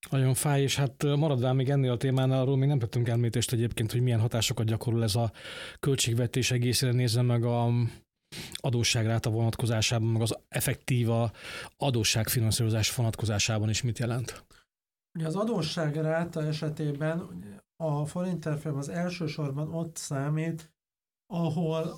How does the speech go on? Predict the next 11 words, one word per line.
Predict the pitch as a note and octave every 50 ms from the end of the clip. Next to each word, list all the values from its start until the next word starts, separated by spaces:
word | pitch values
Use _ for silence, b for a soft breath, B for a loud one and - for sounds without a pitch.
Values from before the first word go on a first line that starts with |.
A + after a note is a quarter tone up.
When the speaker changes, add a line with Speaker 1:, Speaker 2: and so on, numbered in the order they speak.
| - -
Speaker 2:
devizában | - D#3 D3 D#3 D#3 D#3 D#3+ D3+ C3 D3 D3 D3 C3 C3+ C#3 C#3+
nominált | C#3 C#3 C3+ C#3+ C#3 C#3 C3 C3 B2+ -
adósság | C#3 C3 C3 C3 B2 - - C#3 C#3
van. | E3 F#3+
Ugye | G3+ G#3+ A3+
ennek | A#3 A#3 G#3 E3+
az | E3 D#3
aránya | E3+ E3+ E3+ D#3+ D#3
azért | D3+ D3+ D3+ D3
viszonylag | D#3 F3+ F3 - D#3+ D3 D3 D3 D3 D3+
alacsony, | D3+ D3+ C#3+ C3+ - - D3+ D3+ D#3 D3+